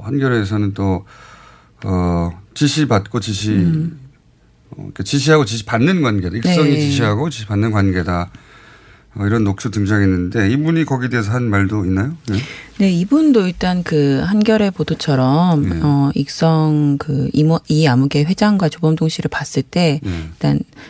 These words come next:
Speaker 2: 주종 관계처럼 느껴졌다.
Speaker 1: 어.
Speaker 2: 그런 식의 말씀을 하셨고 조범동 씨가 굉장히 이 회장을 무서워했다.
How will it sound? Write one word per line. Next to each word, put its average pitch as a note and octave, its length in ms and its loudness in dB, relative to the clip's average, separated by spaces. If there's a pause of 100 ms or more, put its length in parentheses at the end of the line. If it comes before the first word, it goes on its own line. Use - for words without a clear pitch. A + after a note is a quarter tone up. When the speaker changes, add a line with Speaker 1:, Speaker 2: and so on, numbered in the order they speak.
(340)
Speaker 2:
주종 A3 360 4
관계처럼 C#3+ 800 0
느껴졌다. B2+ 1000 0
Speaker 1:
어. E2 460 -6
Speaker 2:
그런 C#3+ 400 2
식의 D3+ 220 -4
말씀을 C#3+ 380 -2
하셨고 E3 540 -2 (340)
조범동 F3 380 2
씨가 F3+ 160 0
굉장히 D3+ 420 2
이 C3+ 300 2
회장을 F#3 500 2
무서워했다. C3+ 1200 2